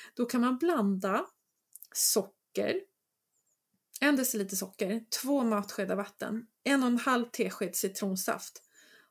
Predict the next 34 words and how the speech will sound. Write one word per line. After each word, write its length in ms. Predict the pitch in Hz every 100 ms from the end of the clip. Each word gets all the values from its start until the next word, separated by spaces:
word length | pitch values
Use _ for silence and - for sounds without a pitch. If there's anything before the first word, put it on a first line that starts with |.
| -
och 200 | 226 -
eventuellt 480 | 202 202 208 190 190
en 180 | 180
tesked 340 | 185 165 - -
salt. 560 | - - - - - - _ - _
Så 200 | - 247
blandar 460 | 214 294 294 226 208
man 140 | 202
det 80 | 185
här 380 | 180 185 202 269 -
och 100 | 208
så 100 | 233
sjuder 520 | - 294 285 269 226
man 180 | 196 185
det 180 | 180
i 80 | -
en 180 | 185 185
kastrull 600 | 196 190 - 220 139 190
fem 340 | - 311 294
till 160 | 277 240
tio 220 | 196 180
minuter. 520 | 185 185 185 - 202 - _ _ _ _ _ _ _ _ _
Tills, 360 | - 214 - -
eh, 260 | 190 - -
det 240 | 208 175
blir 160 | 180 196
som 300 | - 180 180
tjock 400 | - - 196 -
sirap 580 | - 185 180 - 190 -
och 680 | - 180 180 175 175 - -
alla 300 | - 202 190
sockerkristaller 1120 | 190 - 190 - 180 - 185 - 190 180 185 170
är 100 | 165
lösta. 600 | 170 180 - - -